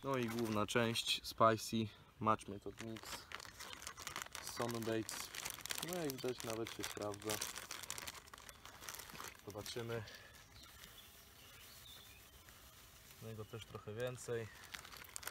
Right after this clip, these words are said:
No mówię, będę cały czas strzelał. Tak to wygląda. Mm. Ja do rozmieszania tej zanęty używam rękawiczki, no bo ma bardzo mocny zapach.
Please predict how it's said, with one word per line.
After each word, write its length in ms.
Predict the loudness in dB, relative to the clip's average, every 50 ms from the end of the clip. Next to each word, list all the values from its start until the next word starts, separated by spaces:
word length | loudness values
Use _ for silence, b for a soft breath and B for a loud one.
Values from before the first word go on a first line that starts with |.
| -6 -6 -8 -8 -8 -8 -8 -10 -10 -10 -10 -10 -10 -12 -12 -12 -8 -6
No 60 | -4 -4
mówię, 180 | -2 -2 0
będę 240 | 0 0 -2 -2 -4
cały 240 | 0 2 2 2 2
czas 180 | 0 -2 0 0 -2 -2 -2 -6
strzelał. 520 | -4 -4 0 2 4 4 4 4 4 2 0 -4 -10 -14 -14 -14 -14 -14 -16 -16 -18 -18 -18 B B B B B B B B B B B B -4 -2
Tak 140 | -2 -2 -2
to 120 | -4 -4
wygląda. 640 | -4 -2 -2 0 0 0 2 6 8 8 8 8 6 B B B B B B B B B B B -18 -20 -20 -18 -16 -16 -16 -16 -16 -18 -20 -20 -20 -20 -20 -20 -20 -20 -20 -20 -20 -20 -20 -20 -20 -20 -20 -20 -20 -16 -10 -4
Mm. 240 | 0 2 2 2 0 -2 B B B B B B B B B B B
Ja 200 | 6 8 8 10
do 160 | 10 8 8 8
rozmieszania 460 | 6 4 2 0 2 2 4 2 2
tej 140 | 2 0 0
zanęty 400 | 0 0 0 0 -2 -4 -4 -6
używam 300 | -4 -2 -2 0 0 0
rękawiczki, 640 | 0 -2 -2 -2 -2 -2 -2 -4 -4 -6 -6 -4
no 120 | -2 -2 0
bo 160 | 2 2 2
ma 280 | 2 2 0 0 0 6
bardzo 460 | 6 6 6 6 4 4 4 4 4 2 -6 -8 -4 2
mocny 340 | 2 2 2 2 0 0 4
zapach. 580 | 4 4 8 10 8 8 8 6 0 -4 -8